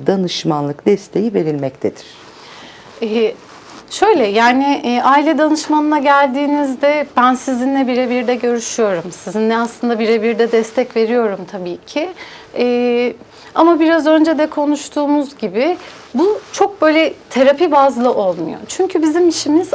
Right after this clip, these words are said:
Speaker 2: aile, aileyi güçlendirmek, e, ve aileyi çözümleyebilmek aslında. Ben sizinle her ne kadar birebir de, e, görüşsem de aslında bu tür süreçlerde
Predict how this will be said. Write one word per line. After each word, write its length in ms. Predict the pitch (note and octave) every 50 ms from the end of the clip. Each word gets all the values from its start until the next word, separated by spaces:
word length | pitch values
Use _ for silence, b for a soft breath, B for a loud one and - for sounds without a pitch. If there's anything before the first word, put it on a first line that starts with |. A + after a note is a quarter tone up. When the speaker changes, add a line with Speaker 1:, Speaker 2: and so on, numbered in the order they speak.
| -
Speaker 2:
aile, 560 | - C#4+ C#4+ C#4+ C#4 C4+ B3 A3+ G3 F3 E3 - -
aileyi 500 | A3+ A3+ A#3 A#3+ B3+ C4 C#4 D4 D4+ B3
güçlendirmek, 960 | A3+ A3 - - - F#3+ F3 F3 F3 D#3 F3 E3 D3+ E3 E3+ F#3+ - - - - -
e, 440 | G#3 G3+ F#3+ F#3 F#3 F#3+ F#3+ F#3 F#3+ - B B B B B -
ve 180 | C4 C#4+ D4 C#4 B B B B
aileyi 460 | - A3 A#3 A#3 B3 A#3+ B3+ C#4 D4+
çözümleyebilmek 920 | D4 - C4+ A3 F#3 G3+ G3+ F#3 F3+ F3+ F3 E3 E3+ E3+ - - F3+ -
aslında. 640 | G3+ F#3+ F#3 F3+ - - - - F#3+ F3 E3 E3+ F#3+ B B B B B
Ben 180 | - - D4 D#4
sizinle 380 | D#4 D#4 D4+ C#4 C#4+ D4+ D4+ D#4
her 260 | C#4+ C#4+ D4 D4 D4+
ne 100 | F4+ E4+
kadar 400 | - D4 A3+ A3 G#3 F#3+ F#3+ F#3+
birebir 440 | A3 G#3 A#3 A3+ A3 B3 A#3+ A3 G#3
de, 160 | B3+ C4 B3 B3+ B B B B
e, 260 | - G#3+ G#3+ G#3 G#3+ G#3+
görüşsem 840 | G3 F#3 G#3 G#3 G#3 A#3 A3+ - - - - D#4+ D#4+ E4+ E4+ D4+
de 180 | A#3+ A#3+ C4+ D#4 - B B B B
aslında 800 | - B3 C#4+ C4+ - - - C4 C4+ C4+ B3 C4+ D4 D4 A#3+ A3
bu 120 | B3 D#4 D4+
tür 360 | - - E4+ D#4 A#3 F#3+ - - -
süreçlerde 1080 | - - - A3 G#3 G3+ F#3+ F#3+ - - - G3+ F#3 F3 F3 F3+ F#3 F#3 A#3+ B3+ E4